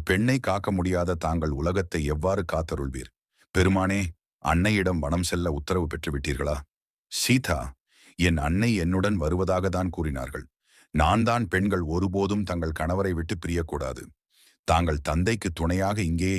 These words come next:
இருங்கள் என்று கூறினேன்." "சுவாமி, தாங்கள் அன்னையிடம் கணவரை பிரியக்கூடாது என்று சொன்னீர்கள். ஆனால் நான் தங்களை விட்டு பிரிந்து இருக்கலாமா? தாய்க்கு ஒரு நியாயம், எனக்கு ஒரு நியாயமா?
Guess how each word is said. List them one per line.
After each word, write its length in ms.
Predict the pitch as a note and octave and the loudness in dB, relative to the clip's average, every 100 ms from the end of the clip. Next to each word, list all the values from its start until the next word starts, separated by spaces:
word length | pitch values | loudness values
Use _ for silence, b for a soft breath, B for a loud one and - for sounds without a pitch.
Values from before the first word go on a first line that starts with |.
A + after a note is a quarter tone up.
| E2 | 0
இருங்கள் 260 | F2+ F#2+ F#2+ | 0 0 0
என்று 180 | D2+ | -2
கூறினேன்." 440 | D2 E2 C#2 C2+ - _ _ _ _ | -4 -6 -6 -8 -12 _ _ _ _
"சுவாமி, 480 | - - A#2 E3+ B2+ D#2 - _ _ b b - | -6 0 2 4 2 0 -6 _ _ b b 0
தாங்கள் 260 | G#2 A2 | 2 4
அன்னையிடம் 600 | F#2+ F2+ C3 F#3 F3 E3 C#3 | 2 2 2 2 2 0 0
கணவரை 340 | G2 A#2 C3+ | 0 0 0
பிரியக்கூடாது 680 | B2+ G2 A2 B2+ B2+ A#2 A#2+ | -2 0 0 0 0 0 0
என்று 160 | A#2 F#2 | 0 -2
சொன்னீர்கள். 520 | - E2 B2+ F2 C2 - _ b b - | -2 0 0 0 -4 -10 _ b b 0
ஆனால் 360 | F#2 A2+ C3 G#2 | 2 4 2 0
நான் 300 | D#2+ F#2+ - | 0 0 0
தங்களை 320 | F#2+ F#2 F2+ | -2 0 0
விட்டு 220 | F#2+ A#2 | 0 -2
பிரிந்து 280 | A#2 G#2 B2 E2+ | -2 0 0 0
இருக்கலாமா? 440 | D#2 D2+ C#2 E2+ F#2 _ _ _ | -2 -4 -2 -2 -4 _ _ _
தாய்க்கு 360 | F2 G#2 C#3 - | 0 2 2 2
ஒரு 160 | G2 E2 | 0 2
நியாயம், 440 | D#2 D#2+ F#2+ G#2+ | 0 0 0 0
எனக்கு 300 | F#2 D#2 E2+ F2 | -2 -2 -2 -2
ஒரு 120 | E2 | -2
நியாயமா? 440 | D#2 D2+ F2 F#2+ | -2 -2 -2 -2